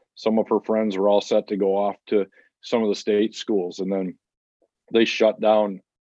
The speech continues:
um, on-campus housing before they even got there. And, you know, Emma started to complain about the food one day, or, um, you know, it was hot in her dorm or whatever. And I said,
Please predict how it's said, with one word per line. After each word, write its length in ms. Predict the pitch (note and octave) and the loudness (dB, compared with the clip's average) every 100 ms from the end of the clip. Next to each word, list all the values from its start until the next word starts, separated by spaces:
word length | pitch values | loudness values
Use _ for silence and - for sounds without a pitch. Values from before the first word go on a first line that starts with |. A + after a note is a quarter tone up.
| _ | _
um, 300 | G#2 F#2 F2 D#2+ _ _ - | -10 -8 -10 -16 _ _ -6
on-campus 600 | G#2 G2+ A2+ G#2 - - | -4 -4 -4 -6 -6 -6
housing 540 | F#2+ A2 G#2+ F2+ F2+ | -2 -2 -2 -8 -8
before 280 | F2+ - G2+ | -6 0 2
they 120 | G2 | 4
even 260 | G2+ G2+ F2+ | 2 0 -2
got 260 | F2+ G#2 G#2+ | -2 -4 -4
there. 200 | G#2+ G2 | -4 -4
And, 100 | F2+ - - _ _ | -4 -10 -20 _ _
you 80 | G2 | -6
know, 280 | G2+ F2+ - - | -2 -2 -4 -2
Emma 280 | A#2 B2 G#2 | -2 -2 -4
started 340 | - G#2+ G2 | 0 0 0
to 60 | G2+ | -2
complain 460 | A#2 G2+ G#2 G#2+ | -6 -2 0 0
about 260 | G2 F#2+ F#2 | 2 0 0
the 80 | - - | -6 0
food 240 | A2 A#2 | 2 2
one 240 | G2 G2 | 0 0
day, 300 | F#2+ G2 G2+ | 2 4 4
or, 140 | F#2 - _ _ - | 0 -4 _ _ -8
um, 360 | G#2 F#2+ F2+ F2 _ | -2 -2 -2 -6 _
you 100 | A#2 | -4
know, 160 | G2 G2 | 0 0
it 80 | |
was 160 | F#2+ F2+ | 0 -2
hot 320 | - G#2+ G#2+ | 0 2 2
in 60 | G#2 | -2
her 100 | G2+ | -4
dorm 400 | F#2 G#2 G#2 G2+ | 2 2 2 0
or 100 | G2 | 0
whatever. 400 | G2 G#2 A2+ G#2 | 0 0 -2 -4
And 80 | F#2+ | -6
I 120 | G2 | -10
said, 300 | - G#2+ | -6 -4